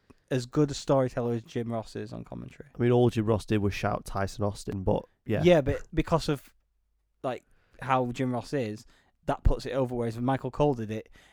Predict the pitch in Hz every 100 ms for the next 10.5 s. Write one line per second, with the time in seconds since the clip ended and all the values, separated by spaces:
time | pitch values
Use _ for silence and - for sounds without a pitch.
0 | _ - 147 156 160 139 - 139 - 127
1 | 123 120 - - - 123 - 120 107 -
2 | 113 110 113 127 117 - - - _ _
3 | - 131 113 110 101 - 104 98 98 104
4 | 101 - 104 98 104 - - 101 - -
5 | - - - - _ - 131 135 139 196
6 | 170 196 180 - 165 147 123 113 - -
7 | - _ _ - 147 156 165 147 139 -
8 | 139 131 123 120 - 156 127 104 120 120
9 | - - 113 110 104 95 107 117 - -
10 | 117 107 104 101 95